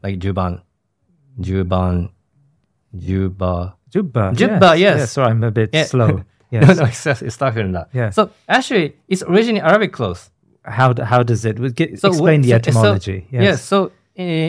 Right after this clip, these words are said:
Speaker 1: in the fourteenth century, fifteenth century, so
Speaker 2: Yeah.
Speaker 1: Japanese merchant bought jubba
Speaker 2: Ah.
Speaker 1: from, I think the, uh, the, uh, the merchant from the Portuguese.
Speaker 2: Oh.
Speaker 1: And they had a connection with the Andalus. So they
Speaker 2: Yes.
Speaker 1: had, they know, so they also bring, like, Muslim clothes.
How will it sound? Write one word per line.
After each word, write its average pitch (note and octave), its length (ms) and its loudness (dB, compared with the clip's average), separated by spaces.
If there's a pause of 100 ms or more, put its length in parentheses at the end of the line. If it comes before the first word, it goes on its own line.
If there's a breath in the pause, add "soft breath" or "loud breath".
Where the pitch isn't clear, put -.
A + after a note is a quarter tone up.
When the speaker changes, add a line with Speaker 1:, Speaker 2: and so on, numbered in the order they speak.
Speaker 1:
in G3+ 80 0
the G#3+ 60 -2
fourteenth A3 400 -2
century, D#3 240 -2
fifteenth D3+ 420 -6
century, A2 500 -4
so B2 120 -4
Speaker 2:
Yeah. G#2+ 60 0
Speaker 1:
Japanese D#3 440 -2
merchant C#3+ 640 -4
bought B2+ 320 -2 (160)
jubba B2+ 560 -2 (260)
Speaker 2:
Ah. A2 280 0
Speaker 1:
from, D3 340 2
I B2+ 60 -4
think A#3 280 -6
the, F#3 200 -2
uh, C3+ 260 -4 (160)
the, C3 200 -4
uh, B2+ 40 -2
the A#2+ 80 -2
merchant C#3+ 460 -4
from A#2 260 -2
the G#2+ 80 -4
Portuguese. G#2+ 640 -8
Speaker 2:
Oh. A2 360 -2 (640)
Speaker 1:
And C#3+ 220 2
they E3+ 80 0
had G#3 140 2
a F#3 40 -2
connection E3 440 -2
with B2 80 0
the B2+ 80 0
Andalus. A#2+ 540 -2 (100)
So A#2 80 -8
they B2 80 0
Speaker 2:
Yes. C#3+ 160 2
Speaker 1:
had, A#2+ 60 -8
they C3+ 120 0
know, C#3 300 -2
so A#2 160 -4
they C#3 140 0
also C#3 200 -4
bring, A#2+ 240 -2
like, G#2 120 0
Muslim G#2+ 400 -2
clothes. G#2 340 -8